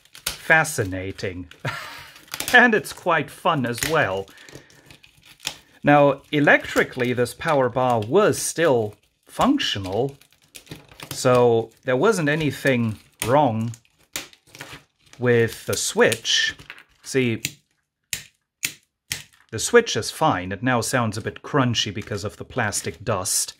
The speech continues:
all around it, but the switch was working fine, and of course there isn't really anything that could go wrong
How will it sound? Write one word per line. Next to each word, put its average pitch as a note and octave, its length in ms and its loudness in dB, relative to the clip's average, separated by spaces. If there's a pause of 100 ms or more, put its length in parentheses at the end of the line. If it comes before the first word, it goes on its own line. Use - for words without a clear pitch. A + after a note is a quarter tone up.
(720)
all G2+ 260 0
around G#2+ 520 2
it, G#2 320 -4
but G#2 360 -4 (600)
the G#2+ 100 -4
switch - 380 4
was A2+ 180 -4
working G#2 400 -4
fine, A2 460 -2
and F#2+ 240 -6 (160)
of - 120 -20
course G2 320 -4
there F2+ 300 -8 (420)
isn't C#3+ 260 6
really A#2+ 300 4
anything A2 600 -2 (180)
that G#2+ 160 -12
could - 160 -16
go G#2 220 -4
wrong G2+ 480 0